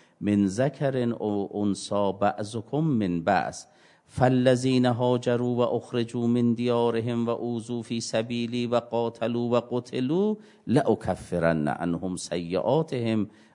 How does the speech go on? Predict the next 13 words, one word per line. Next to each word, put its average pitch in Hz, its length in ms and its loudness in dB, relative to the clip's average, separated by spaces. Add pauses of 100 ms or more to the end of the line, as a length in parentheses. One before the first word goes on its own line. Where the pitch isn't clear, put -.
و 143 100 8
لأدخلنهم 98 1300 4
جنات 90 600 2
تجری 123 580 2
من 82 220 -4
تحتها 85 420 -10
الانهار 98 800 0 (320)
ثواباً 123 760 6
من 104 340 4
عند 92 320 0
الله 90 640 2
والله 82 880 4
عنده 82 340 -2